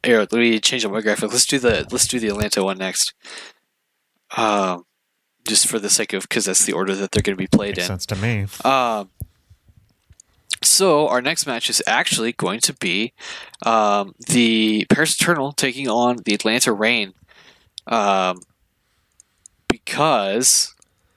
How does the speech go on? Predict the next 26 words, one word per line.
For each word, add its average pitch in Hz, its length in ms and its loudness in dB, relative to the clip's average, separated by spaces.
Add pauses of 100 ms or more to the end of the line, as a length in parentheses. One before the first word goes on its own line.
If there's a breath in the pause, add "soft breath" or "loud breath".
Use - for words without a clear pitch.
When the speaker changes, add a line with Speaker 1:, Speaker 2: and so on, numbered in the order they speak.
(1040 loud breath)
Speaker 1:
that's 107 380 0
gonna 117 140 -10
be 117 100 4
a 113 60 4
good 135 120 4
Speaker 2:
<laughs> 185 300 6
Speaker 1:
ma-, - 340 2
<laughs> - 60 -18
because 143 320 2
it's 139 120 2
gonna 147 120 -2
be 139 80 2
a - 20 -2
good 143 200 2
match. 143 280 0 (480 loud breath)
Um, 131 680 2 (1040 loud breath)
uh, 123 60 2
Speaker 2:
At 113 180 4
least 143 240 4
Speaker 1:
so 120 80 2 (240)
you, 123 140 4
you 117 160 6
wanna 123 100 4
talk 123 140 -2
about 120 180 -2
this? 123 180 -4